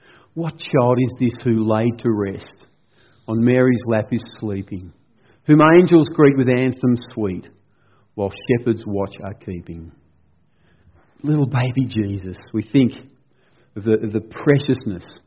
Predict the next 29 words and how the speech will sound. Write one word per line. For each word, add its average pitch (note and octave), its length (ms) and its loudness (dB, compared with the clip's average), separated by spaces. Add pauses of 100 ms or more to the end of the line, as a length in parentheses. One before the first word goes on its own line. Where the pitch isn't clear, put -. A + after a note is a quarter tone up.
(400)
of G2+ 80 -14 (240)
God B2+ 520 0
coming C3 320 4
to G#2+ 200 0
earth, F#2+ 380 -12 (600)
of G2+ 80 -16 (240)
God D3+ 300 10
with B2 220 6
us F2 260 -6 (400)
through A2 180 2
Jesus. F#2 380 -10 (100)
But A2+ 100 -4 (100)
then, A#2 540 2 (440)
he B2 100 -2
didn't C#3+ 240 4
just D3 220 0 (160)
come G#2 500 -4 (1800)
to A#2 60 -18
be A#2 120 -2
the A2 200 0
baby, A2 540 -6
to A2 80 -8
be A#2 240 2
the, G#2 300 -2
the A2 60 -2
meek D3 400 6
and C#3 120 4
mild A2+ 640 2
Jesus, G2 340 -6